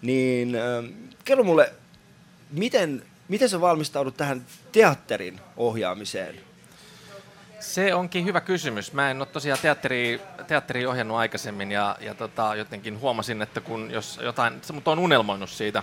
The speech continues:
Speaker 1: Mm.
Speaker 2: ja oon jotenkin huomasin sen, että jos asioista, mistä unelmoi, kun sen sanoo jotenkin ääneen, niin sit ne mahdollisesti jopa toteutuu.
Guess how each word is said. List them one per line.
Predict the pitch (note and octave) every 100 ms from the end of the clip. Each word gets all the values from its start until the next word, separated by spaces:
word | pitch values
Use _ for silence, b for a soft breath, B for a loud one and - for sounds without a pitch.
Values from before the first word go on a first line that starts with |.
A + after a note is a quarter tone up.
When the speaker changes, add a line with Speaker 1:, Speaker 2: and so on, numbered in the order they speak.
| -
Speaker 1:
Mm. | A#2+ A#2
Speaker 2:
ja | A2+ A2+
oon | B2+ B2 B2 A#2
jotenkin | A#2+ A#2+ A2 B2
huomasin | B2 A#2 A2+
sen, | B2+
että | A2 -
jos | A#2 C3+
asioista, | C3 C3+ B2 A2 A2+
mistä | A2+ A#2+
unelmoi, | B2 C#3 A#2+ A2+ A2
kun | -
sen | A2+
sanoo | B2 A2
jotenkin | G#2+ G2 -
ääneen, | A#2 D3 E3 D3+ C#3+ C#3 - B B B B
niin | B2 A#2+ A2+
sit | C3+ -
ne | B2 G#2+ -
mahdollisesti | A#2+ A2 G2+ B2
jopa | A#2 -
toteutuu. | - - A2 F#2+ - G#2+